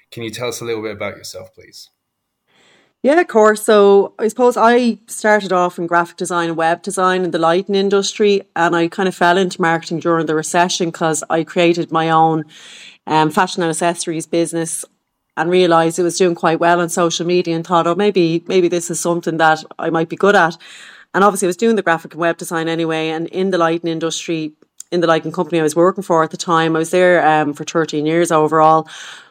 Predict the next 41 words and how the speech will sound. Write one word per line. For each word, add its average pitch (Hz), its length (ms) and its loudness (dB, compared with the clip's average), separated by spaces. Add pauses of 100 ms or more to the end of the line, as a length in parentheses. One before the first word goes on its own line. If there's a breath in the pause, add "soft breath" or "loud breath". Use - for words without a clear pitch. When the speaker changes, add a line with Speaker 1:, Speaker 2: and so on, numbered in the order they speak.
(160 loud breath)
Speaker 2:
I 170 160 4
started 170 500 0
working, 165 640 -2 (200)
do, 208 240 4
helping 202 340 2
them 165 180 0
with 185 120 -4
their 170 120 -2
marketing 160 500 -4
in 156 80 -6
the 156 60 -6
showrooms. 180 800 0 (460 loud breath)
Um, 160 240 2
so 170 140 -2
I 175 80 4
created 196 420 2
a 165 140 2
digital 165 400 -2
marketing 160 420 -2
strategy 165 680 -2 (640)
because 175 260 -4
I 160 80 2
felt 175 260 2
that 160 180 -2
we 165 80 0
were 160 100 0
really 160 260 2
lacking 156 340 0
on 151 100 0
the 139 80 -6
digital 151 380 0
side. 151 440 2
You 165 80 -2
know, 156 280 2
our 156 120 2
website 156 480 0
was 156 140 -12
terrible 151 380 -6
at 151 80 -8
the - 60 -20
time, 156 480 -6